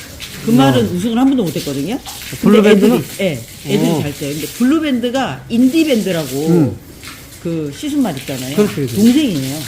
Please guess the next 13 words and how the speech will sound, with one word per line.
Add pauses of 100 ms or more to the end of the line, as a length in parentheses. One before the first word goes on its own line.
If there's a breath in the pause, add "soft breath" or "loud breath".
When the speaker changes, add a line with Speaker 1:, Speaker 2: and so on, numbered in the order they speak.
(200)
Speaker 2:
아,
그래? (300)
Speaker 1:
네.
저희는 (100)
가족, (280)
가족들이
많아요.
Speaker 2:
그러니까
이렇게
스토리가
있어야지.
Speaker 1:
네,
네,